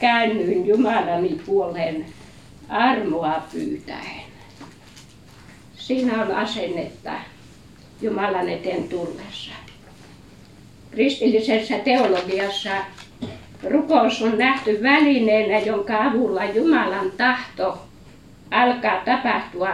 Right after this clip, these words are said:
kristittyjen keskuudessa. Mutta joka ei kuitenkaan ole automaatti, jonka avulla Jumala pakotettaisiin tekemään se, mikä ta-,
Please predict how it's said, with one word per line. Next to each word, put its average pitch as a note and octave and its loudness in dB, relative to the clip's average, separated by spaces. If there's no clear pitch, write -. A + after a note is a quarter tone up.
kristittyjen F#3+ -4
keskuudessa. - -8
Mutta A3+ -4
joka B3 0
ei G3 0
kuitenkaan G#3+ 0
ole F#3+ 2
automaatti, F3 -2
jonka A#3 2
avulla G#3+ 4
Jumala A3 2
pakotettaisiin F#3 -2
tekemään F3 -2
se, F3+ -6
mikä E3+ -4
ta-, C3+ -6